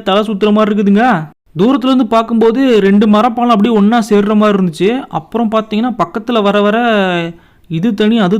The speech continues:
தனின்ற மாதிரி போயிட்டு இருக்கு. பாத்தீங்களா, ஒரு மரப்பாலத்துக்கு மேல நம்ம போய்கிட்டு இருக்கோம். எப்படி வேற லெவல் இல்ல? நமக்கு வந்த நிறைய தடங்களை பாத்தீங்கன்னா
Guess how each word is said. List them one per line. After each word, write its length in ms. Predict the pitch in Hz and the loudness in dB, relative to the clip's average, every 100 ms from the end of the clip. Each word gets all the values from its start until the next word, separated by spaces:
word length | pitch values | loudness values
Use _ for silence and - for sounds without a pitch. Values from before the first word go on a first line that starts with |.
| 202 | 0
தனின்ற 300 | 202 196 196 | 2 2 2
மாதிரி 220 | 196 196 | 0 0
போயிட்டு 260 | 180 180 175 | 0 -2 -2
இருக்கு. 240 | 156 180 226 226 - _ - | -4 -2 -4 -6 -18 _ -8
பாத்தீங்களா, 420 | 170 180 185 190 175 | -6 -4 -2 0 0
ஒரு 160 | 165 180 | 0 0
மரப்பாலத்துக்கு 800 | 180 196 202 226 226 202 233 202 220 | 0 0 -2 -2 -2 -2 -4 -2 0
மேல 160 | 226 247 277 | 0 0 0
நம்ம 280 | 254 226 208 - | 0 -2 -2 -2
போய்கிட்டு 300 | 202 196 196 | -2 0 -4
இருக்கோம். 320 | 175 202 254 - _ _ - | -2 -2 -2 -6 _ _ -4
எப்படி 360 | 180 180 247 208 | -4 -2 -2 0
வேற 280 | 185 214 214 | 0 0 0
லெவல் 260 | 226 240 | 0 0
இல்ல? 160 | 233 214 262 269 _ _ - | 2 2 0 -4 _ _ -4
நமக்கு 320 | 170 185 185 | -2 0 0
வந்த 260 | 180 202 254 240 | 2 2 2 2
நிறைய 340 | 190 196 247 247 - | 0 0 -2 -4 -2
தடங்களை 400 | 180 226 226 214 | 0 0 0 0
பாத்தீங்கன்னா 480 | 208 190 190 185 190 | -2 -4 -4 -2 0